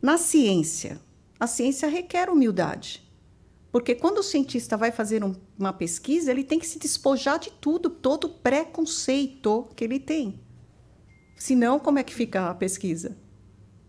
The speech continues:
Fica afetada. Então, ele tem que começar assim,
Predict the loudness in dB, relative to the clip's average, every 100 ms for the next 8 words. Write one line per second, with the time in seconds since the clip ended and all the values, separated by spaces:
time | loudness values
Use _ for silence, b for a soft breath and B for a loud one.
0 | -12 -8 -4 -2 0 0 0 0 0 -4
1 | -10 _ -6 -4 -2 -4 -6 -2 2 2
2 | 2 0 0 0 2 2 0